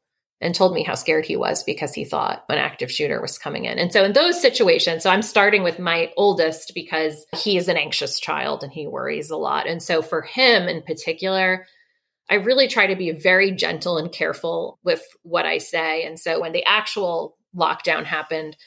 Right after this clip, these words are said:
I reassured him by saying, "Well, it's really good that they locked down all the surrounding schools because they're being extra cautious to be safe. And so they're really making sure that you're safe."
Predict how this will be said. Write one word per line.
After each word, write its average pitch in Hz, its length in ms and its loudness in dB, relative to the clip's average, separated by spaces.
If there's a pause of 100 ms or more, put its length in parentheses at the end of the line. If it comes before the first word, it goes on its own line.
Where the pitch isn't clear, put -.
(480)
I 190 120 4
reassured 185 580 0
him 170 180 -6
by 170 160 -2
saying, 165 320 -4
"Well, 175 140 0
it's 180 180 -2
really 214 260 4
good 233 360 2
that 180 180 -2
they 185 160 0
locked 170 340 -2
down 170 220 0
all 170 180 -2
the 165 440 -2
surrounding 170 600 0
schools 262 500 2
because 180 420 0 (440)
they're 196 120 4
being 190 320 2
extra 220 360 0
cautious 175 880 -2 (360)
to 220 100 4
be 190 160 0
safe. - 480 2
And 175 100 -6
so 185 100 -4
they're 170 140 -2
really 226 300 2
making 185 340 -2
sure 175 240 -4
that 175 160 -2
you're 156 140 -8
safe." 240 480 4